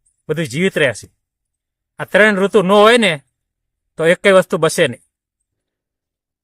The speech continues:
ત્યાર પછી શિયાળો આવે. ઉનાળામાં એટલી ગરમી પડે, છતાં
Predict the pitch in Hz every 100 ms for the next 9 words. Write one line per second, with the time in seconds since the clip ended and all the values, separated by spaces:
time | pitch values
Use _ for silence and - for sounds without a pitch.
0 | _ _ _ _ _ _ _ - 196 -
1 | 240 233 - 214 226 226 196 120 156 _
2 | _ _ _ _ _ _ _ _ _ 165
3 | 185 190 202 185 196 160 160 180 180 165
4 | 147 - _ _ _ _ _ _ _ _
5 | _ _ _ _ _ 185 - 180 110